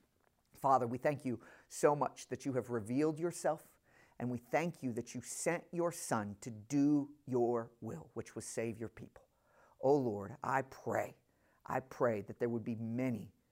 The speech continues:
that would hear this word and more deeply appreciate and be amazed by the work of Christ on behalf of sinners like us. Oh Lord, we need you, and it's in the name of Jesus we pray.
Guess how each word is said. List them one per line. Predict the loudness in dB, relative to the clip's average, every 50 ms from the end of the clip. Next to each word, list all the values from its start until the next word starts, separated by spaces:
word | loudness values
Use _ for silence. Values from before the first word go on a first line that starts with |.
| _ _ _ _ _ _ -2
that | -2 -2 0
would | 0 -4 -4 -4 -8 _ _ _ _
hear | _ -20 -14 -4 2 6 8 8 8 8
this | 6 2 0 0 -6
word | -6 -6 -6 -6 -8 -12 -16 _ _ _ _ _ _ _ _ _ -6
and | -4 -4 -2
more | 0 2 2 0 0 -2 -10 _ _ 0
deeply | 2 4 4 2 0 -4 -10 -12 -12 -12 -14 _ _ _ _ _ _ _ -8
appreciate | -8 -8 -8 -10 -14 -6 -6 -6 -6 -4 -2 0 2 2 2 0 -4 -12 -20 _ _ _ -8
and | -6 -6 -4
be | -4 -4
amazed | -4 -4 -4 -4 -4 -2 -2 -2 -4 -4 -6 -8
by | -8 -6
the | -6
work | -8 -10 -6 -6 -6 -6 -6 _ -16 -20 _ -12
of | -12 -12
Christ | -10 -6 -6 -6 -6 -6 -10 -18 -20 _ -20 -14
on | -10 -10 -8
behalf | -8 -10 -4 -2 -2 -2 -2 -6 -12 -10
of | -10 -10 -10
sinners | -8 -8 -8 -8 -8 -10 -14 -18 -20 _ _ _ _ _ _ -6
like | -6 -6 -6 -6
us. | -12 -16 -16 -20 -20 -20 _ _ _ _ _ _ _ _ _ _ _ -6
Oh | -4 -2
Lord, | 0 2 2 2 2
we | 0 -2
need | -2 -4 -6 -6 -10
you, | -12 -14 -14 -16 -20 _ _ -12
and | -12
it's | -12 -10 -8
in | -6 -6
the | -4
name | -4 -2 -2 -2 -2
of | -2 -4
Jesus | -4 -6 -8 -8 -8 -10 -12 -8 -8
we | -8
pray. | -8 -8 -12 -16 -16